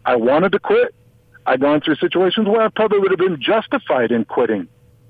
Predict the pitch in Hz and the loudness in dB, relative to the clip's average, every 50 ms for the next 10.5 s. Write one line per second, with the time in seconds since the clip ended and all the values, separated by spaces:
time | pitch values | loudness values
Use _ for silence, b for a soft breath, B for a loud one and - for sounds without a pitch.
0 | _ - 147 156 160 151 139 175 165 170 156 - 208 240 - - _ _ _ _ | _ -4 -2 0 0 0 0 -2 -2 -2 -4 -2 0 0 0 -2 _ _ _ _
1 | _ _ _ _ _ _ _ _ _ - _ _ _ _ _ - 156 156 156 151 | _ _ _ _ _ _ _ _ _ -20 _ _ _ _ _ -4 0 0 2 2
2 | 147 143 143 139 135 - _ _ _ _ _ _ _ - - 156 156 151 156 185 | 2 2 2 0 -2 -4 _ _ _ _ _ _ _ -2 0 0 0 2 0 0
3 | 175 170 175 - - 165 160 165 - 160 147 151 147 - 190 170 156 156 151 139 | 0 0 -2 -2 -2 -2 0 0 2 0 0 0 -2 -2 -2 0 2 0 0 -2
4 | - - - - 156 151 139 139 160 156 147 123 - 185 180 - 175 165 165 175 | -6 -10 -4 0 0 2 2 2 2 0 0 -2 0 -2 0 2 2 4 4 4
5 | 190 175 160 190 170 151 151 147 143 139 127 113 139 147 175 190 190 208 208 180 | 2 2 0 0 2 2 4 4 2 2 2 2 0 0 2 2 2 2 2 2
6 | 143 120 110 143 151 165 170 151 127 170 160 156 151 143 151 170 190 220 226 - | 2 0 2 2 2 2 0 0 0 0 0 0 2 2 2 0 0 0 -2 -6
7 | _ _ - 220 254 254 247 208 349 349 - - - 508 - _ _ _ _ _ | _ _ -2 0 0 0 0 0 -2 -2 -2 -4 -6 -6 -6 _ _ _ _ _
8 | _ _ _ _ _ _ _ _ - - 139 131 139 135 160 156 156 165 180 180 | _ _ _ _ _ _ _ _ -6 -4 -2 0 0 2 2 2 2 0 0 0
9 | 196 190 175 - - 196 220 254 285 269 - _ - - 214 226 233 233 226 - | -2 -2 -2 0 0 0 2 2 0 -2 -2 _ -6 -2 0 2 2 2 0 -2
10 | - 175 165 156 160 165 190 196 180 | -2 -2 0 2 2 2 2 0 -2